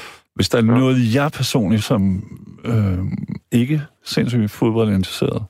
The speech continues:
Speaker 1: tænker, så er det aldrig start et fodboldargument mellem fodboldtyper.
Speaker 2: Det kan jeg godt. Jeg er F C K'er, men jeg har da masser af venner,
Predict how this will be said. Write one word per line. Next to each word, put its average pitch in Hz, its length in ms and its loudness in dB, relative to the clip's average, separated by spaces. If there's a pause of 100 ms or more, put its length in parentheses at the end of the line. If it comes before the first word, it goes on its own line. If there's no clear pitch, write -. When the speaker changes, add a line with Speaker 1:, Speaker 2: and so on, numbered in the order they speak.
(960)
Speaker 1:
tænker, 92 400 2 (1500)
så - 100 0
er - 40 0
det 98 140 -2 (420)
aldrig 113 280 0
start 85 420 -2
et - 140 -4 (640)
fodboldargument 90 1700 -2 (140)
mellem 95 460 -2 (320)
fodboldtyper. - 1600 -4 (800)
Speaker 2:
Det 208 80 -8
kan 226 100 -2
jeg - 100 -6
godt. 135 220 -6 (840)
Jeg 101 100 -10 (160)
er 160 100 -4
F 139 40 -10
C - 60 -6
K'er, 107 540 -8
men 117 120 -8
jeg 120 100 -4
har 127 120 -6
da 120 100 -6 (440)
masser 160 340 -6
af 151 340 -4
venner, 113 220 -4